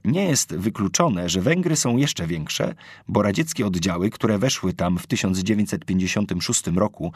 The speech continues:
jeszcze nie wyszły. Czy to prawda, że wy wszyscy kłamiecie? W zasadzie nie. Wszystko, co my kłamiemy, to szczera prawda.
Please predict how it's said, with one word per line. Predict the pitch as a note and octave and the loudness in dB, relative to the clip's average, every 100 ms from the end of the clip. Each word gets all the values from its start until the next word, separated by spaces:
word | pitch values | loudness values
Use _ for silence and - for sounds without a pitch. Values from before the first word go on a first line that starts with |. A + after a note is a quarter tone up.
| - - - | -10 -18 -6
jeszcze | - - F#2 | -2 0 2
nie | A#2 | 2
wyszły. | D#3+ - - - _ _ _ _ - - - - - - | 2 0 -4 -12 _ _ _ _ -20 -20 -20 -20 -20 -8
Czy | - A2+ | -2 0
to | - | 2
prawda, | F#3 F#3+ F#2+ G2+ | 2 2 2 0
że | F2+ G2 F#2+ | 2 2 2
wy | B2+ | 2
wszyscy | E3 - C3+ - F3+ | 0 0 0 0 -4
kłamiecie? | - F3 F3+ F3 F#3 G3 - _ _ - | -4 -2 0 0 -2 -4 -10 _ _ -8
W | F2 | -2
zasadzie | F#2+ F#2+ F2+ D3 | 0 2 2 4
nie. | G3+ E2+ - - _ _ _ _ _ | 4 2 -4 -18 _ _ _ _ _
Wszystko, | - G3 - - - E2+ - | 0 2 2 0 0 2 0
co | - G2+ F#2 | 0 2 4
my | G2+ F2+ | 2 0
kłamiemy, | - F2+ A#2 F3 F2 D#2+ - _ - | -2 2 4 4 0 -6 -14 _ -8
to | D#3 | -4
szczera | - C3 D3+ D#3+ | 0 2 2 0
prawda. | E3 C#3+ E2+ - - | 0 0 -2 -8 -12